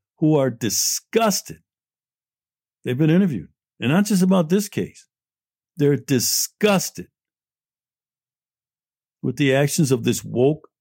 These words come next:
prosecutor, Alvin Bragg. They're disgusted about the type of behavior that's tolerated now in public spaces. They're disgusted with being victimized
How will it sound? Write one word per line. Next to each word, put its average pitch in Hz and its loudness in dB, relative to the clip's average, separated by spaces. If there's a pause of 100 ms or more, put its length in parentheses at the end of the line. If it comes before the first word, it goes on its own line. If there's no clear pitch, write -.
prosecutor, 123 -2
Alvin 107 -6
Bragg. 95 -8 (2000)
They're 147 2
disgusted 156 -2 (520)
about 135 -2
the 120 -6
type 165 -2
of 156 0
behavior 151 0 (480)
that's 131 -2
tolerated 156 2
now 143 0
in 127 0
public 143 -2
spaces. - -6 (2000)
They're 143 2
disgusted - -2
with 127 -4
being 139 4
victimized 104 -2